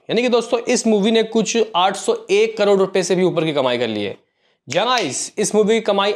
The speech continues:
आठ सौ एक करोड़ से भी दोस्तों ऊपर जा चुकी है। इस मूवी ने इतिहास रच दिया। तो गाइस यहाँ कल का अर्ली एस्टिमेट इसका तो भाई ऐसा था। अब बात कर लेते हैं कि The Got मूवी का हालचाल दोस्तों क्या रहा, The Got मूवी यानी कि greatest of all time ने कल क्या किया।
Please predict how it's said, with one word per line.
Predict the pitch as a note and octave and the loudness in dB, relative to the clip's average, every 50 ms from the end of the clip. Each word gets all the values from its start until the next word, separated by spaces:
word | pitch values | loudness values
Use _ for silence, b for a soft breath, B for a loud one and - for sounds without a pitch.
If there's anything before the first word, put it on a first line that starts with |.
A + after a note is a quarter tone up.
| - E3+ | 0 0
आठ | E3+ F3 F#3 F#3 - | 0 0 0 0 -2
सौ | - - G3 F#3+ - - - E3 | 0 2 2 0 0 -2 -2 0
एक | F3+ F#3+ F#3+ G3 - | 0 0 0 0 -2
करोड़ | F#3 F3 F3 E3+ E3+ | 0 2 2 0 0
से | - - | 0 0
भी | D#3+ E3 | 0 0
दोस्तों | C#3+ D3+ C#3+ - - D#3+ - | 0 0 -2 -2 -4 -4 -4
ऊपर | D3 C3+ - - C#3 | -4 -4 -2 -2 -2
जा | B2+ C3 C3 B2 | 0 0 -2 -2
चुकी | - C#3+ B2 - E3 D#3+ | -2 -4 -4 -2 -2 -2
है। | D#3+ - | -2 -2
इस | - - - - D3 | -4 -8 -8 -4 -4
मूवी | C#3+ C3+ C3+ C#3 | -2 -2 0 0
ने | C#3 C#3 C#3 D3 b b b b b b b | 0 -2 -2 -4 b b b b b b b
इतिहास | - C3 - C3+ B2 - C3+ B2+ B2 - | -10 -6 -4 -4 -2 0 0 0 0 -2
रच | A2+ A2+ G#2+ | -2 -2 -2
दिया। | G#2 G2 A2+ A2+ G2+ F2 E2+ - b b b b b b | -2 -2 -2 -2 -2 -2 -6 -10 b b b b b b
तो | C#3+ | -4
गाइस | C#3 D#3 D#3 F3 F3 D3+ | -2 0 0 0 -2 -2
यहाँ | D#3+ D3+ E3+ F3+ E3+ F3 - | -4 -2 -2 -4 -4 -2 0
कल | G3 G3 | 0 0
का | F#3+ F#3+ F#3+ | 2 0 0
अर्ली | - - D#3 D#3 D#3+ F3 | 0 0 -2 -2 0 0
एस्टिमेट | F#3 F3 F3 - F3+ E3+ F3 F3+ F3+ - | 0 -2 -2 -2 -2 -2 -2 -2 -4 -4
इसका | - F3+ - - A3 G3+ | -6 -4 -2 -2 -2 -2
तो | F3 F#3+ | -2 -2
भाई | C3+ B2 B2+ B2+ | -2 -2 -2 -2
ऐसा | A#2 G#2+ G#2 - A#2 | -2 -2 -2 -4 -6
था। | - - G2 F2+ - b b b b b b b | -6 -6 -8 -10 -10 b b b b b b b
अब | F#3+ G3 | -4 -2
बात | E3 G3+ G#3 G3+ G3+ | 0 0 0 0 0
कर | G#3 G#3 | 0 0
लेते | G#3 G3 G#3+ G#3 | 0 2 0 0
हैं | G3+ G#3 G#3 | 0 0 -2
कि | G3 A#3 G3 | -2 -2 -2
The | D3 C#3 D3+ B2+ | -2 -2 -4 -2
Got | C3 E3+ G3 G#3+ G#3+ - - | 0 2 2 2 2 0 0
मूवी | D#3+ F3+ E3+ F#3+ F#3+ | 0 0 0 0 0
का | G3 G3 | 0 0
हालचाल | F3 - C#3+ D3 D3 C#3+ - E3+ E3 D#3+ | 0 0 0 0 0 0 0 -2 0 0
दोस्तों | C#3+ C3 - - C#3 | -2 -4 -4 -4 -6
क्या | A#2 - C3 A2+ | -4 -2 -2 -2
रहा, | A2 G#2+ A2 G2+ F2+ E2 B B B B B B - | -2 -2 -2 -2 -2 -4 B B B B B B -8
The | D3 C3+ A#2+ A2+ | -8 -8 -6 -4
Got | - F3 F#3+ G3+ G#3 G3+ G3+ | -2 2 2 2 2 2 0
मूवी | F3+ E3 D#3+ F3 | 0 0 0 0
यानी | E3+ E3+ E3 | 0 0 0
कि | F3 E3 | -2 -2
greatest | A#2+ A#2+ D#3 E3+ G#3 G3 - - | -2 -2 -2 0 0 -2 -2 -2
of | - E3 D#3+ - | -2 -2 -2 0
all | - D3+ D3+ D3+ | 0 0 0 2
time | D3 D3+ D3+ | 0 0 0
ने | E3 E3 | 0 0
कल | C#3+ - C#3 B2+ | 0 0 -2 -2
क्या | B2+ - B2 A2+ | -2 -2 -2 -2
किया। | A2 - A#2+ G#2 F#2 | -2 -2 -4 -4 -4